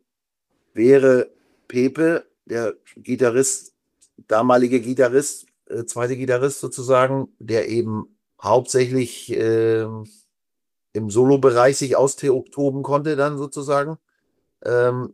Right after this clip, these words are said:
der wäre dran gewesen, bei, ich glaube, vier Nummern noch ein Solo abzuliefern.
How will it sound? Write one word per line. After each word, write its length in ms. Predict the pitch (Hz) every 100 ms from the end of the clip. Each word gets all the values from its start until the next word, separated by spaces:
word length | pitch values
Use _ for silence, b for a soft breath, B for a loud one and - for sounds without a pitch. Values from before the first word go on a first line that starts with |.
| -
der 180 | 127 131
wäre 260 | 143 147
dran 260 | 117 131 151
gewesen, 540 | 147 131 139 131 135
bei, 520 | 123 120 123 123 120 - _ _ _
ich 120 | _
glaube, 380 | 78 101 117 120
vier 340 | - 147 151
Nummern 480 | 139 143 143 143 139 - -
noch 200 | 123 127
ein 100 | 120
Solo 300 | 127 143 139
abzuliefern. 800 | 135 - 151 143 151 170 196